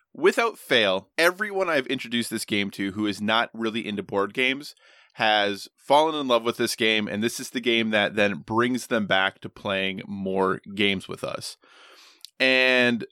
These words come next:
because of that, I have really positive memories with it and really positive experiences with it, and I just have a great time with it. And my number nine is Machi Koro.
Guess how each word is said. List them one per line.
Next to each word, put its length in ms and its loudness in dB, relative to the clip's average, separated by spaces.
because 340 0
of 120 -2
that, 260 4
I 60 2
have 240 -8
really 340 0
positive 500 -2
memories 340 0
with 280 2
it 240 2
and 100 -4
really 140 2
positive 380 0
experiences 640 -2
with 220 0
it, 260 4
and 100 6
I 60 8
just 120 0
have 120 2
a 60 0
great 240 2
time 200 0
with 160 -6
it. 180 0
And 100 2
my 100 6
number 180 2
nine 220 4
is 100 -8
Machi 280 0
Koro. 440 -6